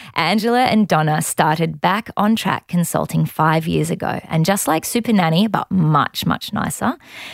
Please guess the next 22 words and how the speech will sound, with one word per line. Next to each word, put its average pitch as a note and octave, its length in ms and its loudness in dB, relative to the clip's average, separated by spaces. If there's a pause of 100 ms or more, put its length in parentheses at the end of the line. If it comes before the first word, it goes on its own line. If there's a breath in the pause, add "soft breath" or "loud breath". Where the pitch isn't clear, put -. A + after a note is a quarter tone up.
(160 loud breath)
they F3+ 100 4
would F3+ 160 0
go D#3+ 120 2
into G3 240 2
homes, E3+ 600 2
observe D#3+ 560 2
how G3+ 200 0
families E3 480 0
interacted, - 840 -4
and F#3 200 2
then F#3 160 4
facilitate G3+ 960 0
and F3+ 160 2
coach - 460 0
change E3+ 580 0 (260 loud breath)
in F3+ 120 4
the F3 100 4
parents E3+ 580 2
where D#3+ 180 2
it - 80 2
was D#3 140 0
needed. - 460 -2